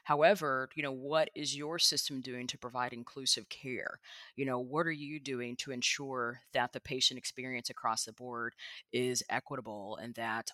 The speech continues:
all patients feel, you know, cared for? Um, so that was really interesting, that something that came out of that. But some of the three, the three top points that came out of this is that, you know, health systems are essentially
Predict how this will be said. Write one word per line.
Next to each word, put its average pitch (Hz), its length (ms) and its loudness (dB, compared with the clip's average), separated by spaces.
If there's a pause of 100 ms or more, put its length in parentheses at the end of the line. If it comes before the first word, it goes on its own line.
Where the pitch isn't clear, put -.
all 120 180 0
patients 123 500 -2
feel, 110 460 -8 (120)
you 127 80 -10
know, 107 160 -12
cared 160 380 -4
for? 69 340 -6 (580)
Um, 139 380 10
so - 140 8
that 185 200 12
was 185 180 0
really 156 180 2
interesting, 143 380 2
that 120 200 -2
something 143 300 -2
that 131 120 0
came 131 160 -4
out 127 100 4
of 123 80 2
that. 123 160 4
But 139 100 -4
some 190 180 6
of 196 60 -2
the 175 100 2
three, 156 420 -4 (100)
the 131 160 -6
three 175 140 2
top 143 280 6 (400)
points 139 320 4
that 117 120 -4
came 135 160 -2
out 131 100 4
of 127 120 -2
this 113 200 2
is 131 80 0
that, 123 160 2
you 139 80 -4
know, 127 80 0
health 185 220 2
systems 160 360 4
are 147 60 0
essentially 127 560 -2